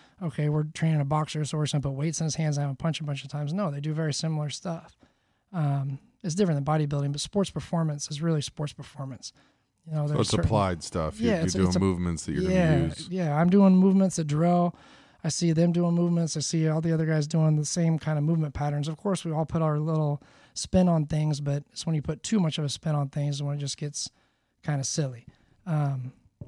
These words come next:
Speaker 1: but yeah, it's, it's breaking it down, keeping it simple, but it's mindset. And when it comes down to, it always comes back down to mindset, and that different mindset comes with different sports. And I think you, you know, work with a lot of football players. I played football. It's a, it's a similar mindset.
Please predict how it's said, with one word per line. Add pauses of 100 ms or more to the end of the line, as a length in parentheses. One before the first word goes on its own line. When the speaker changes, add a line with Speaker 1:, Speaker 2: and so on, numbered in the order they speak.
(140)
Speaker 1:
but
yeah,
it's,
it's
breaking
it
down,
keeping
it
simple,
but
it's
mindset. (160)
And
when
it
comes
down
to, (680)
it
always
comes
back
down
to
mindset,
and
that (220)
different
mindset
comes
with
different
sports.
And
I
think
you, (140)
you
know,
work
with
a
lot
of
football
players.
I
played
football. (580)
It's
a, (840)
it's
a
similar
mindset.